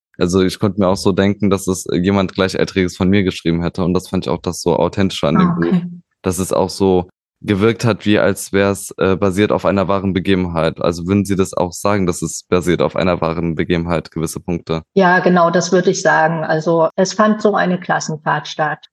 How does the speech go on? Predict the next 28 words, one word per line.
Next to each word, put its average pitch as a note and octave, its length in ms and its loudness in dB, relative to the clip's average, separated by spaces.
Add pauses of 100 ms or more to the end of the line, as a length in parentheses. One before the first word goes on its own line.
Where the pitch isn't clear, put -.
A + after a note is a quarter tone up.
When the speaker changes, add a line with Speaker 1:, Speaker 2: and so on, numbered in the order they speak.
Speaker 2:
wo D#3+ 340 4
die E3 260 -2
Schüler E3+ 340 2
dann D#3+ 240 0
wirklich E3+ 320 -2
mit E3+ 220 -4
rassistischen F3+ 560 -4
Plakaten D#3+ 720 -2
konfrontiert D#3 800 -4
waren. D3+ 520 0
Die, F3 220 4
die F3+ 140 4
Einstellung E3 960 0
jetzt D#3+ 280 -6
gegenüber F3 480 2
Schwulsein, E3 840 0
die E3+ 140 2
habe F#3 180 0
ich - 140 -6
auch E3 180 -2
so D#3+ 380 2
erlebt. D#3+ 720 -4
Diesen E3+ 240 2
Stuhlkreis F#3+ 800 0
gab F3 260 2
es A#3+ 160 2
tatsächlich - 720 -4
mal, D#3+ 460 0